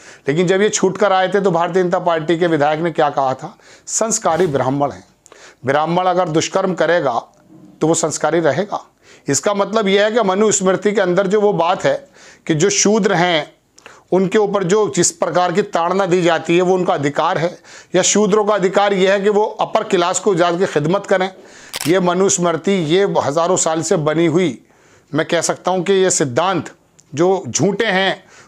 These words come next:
बोगस हैं, नक्शेबाजी के तहत हैं, इनको इन किताबों से खुरच देना चाहिए, या जिन किताबों में ये चीज़ें दर्ज हैं, उन किताबों को भी बाहर फेंक देना चाहिए। असल में दर्शकों, बात यह है कि ये ग्यारह में से नौ लोग फरार हैं। बड़ी खबर ये नहीं है,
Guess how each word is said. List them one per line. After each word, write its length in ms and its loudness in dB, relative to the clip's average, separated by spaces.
बोगस 500 0
हैं, 240 2
नक्शेबाजी 680 0
के 100 0
तहत 380 0
हैं, 160 0
इनको 420 0
इन 140 2
किताबों 440 0
से 140 0
खुरच 260 0
देना 240 0
चाहिए, 440 0
या 160 4
जिन 220 2
किताबों 420 0
में 100 2
ये 100 2
चीज़ें 340 0
दर्ज 240 0
हैं, 160 -2
उन 160 0
किताबों 400 0
को 100 0
भी 80 -2
बाहर 260 0
फेंक 220 -2
देना 220 2
चाहिए। 480 -2
असल 240 0
में 140 2
दर्शकों, 400 0
बात 260 -2
यह 80 4
है 60 2
कि 80 0
ये 160 4
ग्यारह 320 2
में 80 2
से 100 2
नौ 180 2
लोग 200 0
फरार 300 0
हैं। 140 0
बड़ी 160 0
खबर 260 -2
ये 160 2
नहीं 220 -4
है, 100 -14